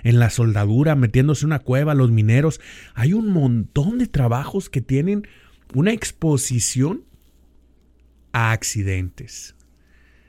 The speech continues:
Cuando me ha tocado entrar a algunas empresas, en ocasiones veo cómo los trabajadores tienen grandes equipos de seguridad, ¿verdad? Con ellos, porque obviamente hay mucho riesgo. Ya no digamos solamente del casco, los guantes, sino arneses y están colgando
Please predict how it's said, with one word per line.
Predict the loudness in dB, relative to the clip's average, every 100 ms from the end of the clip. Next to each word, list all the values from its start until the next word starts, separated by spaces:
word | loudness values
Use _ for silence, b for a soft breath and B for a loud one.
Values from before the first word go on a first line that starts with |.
| b b b b _
Cuando | -4 0
me | 0
ha | -2
tocado | -2 2 2
entrar | 2 2 2
a |
algunas | 2 0 0 0
empresas, | -2 0 -2 -2 -2
en | -2
ocasiones | -2 -4 -2 0 0 0
veo | 0 2 2 0
cómo | -2 -2 0 -2 -4 b b b
los | -6 -4
trabajadores | -2 -2 -2 -2 -2 -4
tienen | -2 -2 -2
grandes | -4 -4 -4 -4 -4
equipos | -6 -6 -6 -6 -6
de | -4
seguridad, | -4 -2 -2 -4 -6 -8 -10
¿verdad? | -8 -4 -4 -6
Con | -4 -2
ellos, | 0 -2 -6
porque | -8 -6 -4
obviamente | -2 0 0 -2 -2 -4
hay | -4
mucho | -2 0 -2 -4 -6
riesgo. | -4 -4 -6 -10 -12 -12 _ b b b b
Ya | -10
no | -4
digamos | 0 2 2 2
solamente | 4 2 0 -2
del | -2
casco, | 0 -4 -2 -2
los | 0
guantes, | 0 -2 -2 0
sino | 4 4
arneses | 4 2 2 2 2
y |
están | 2 2 0
colgando | 2 2 2 0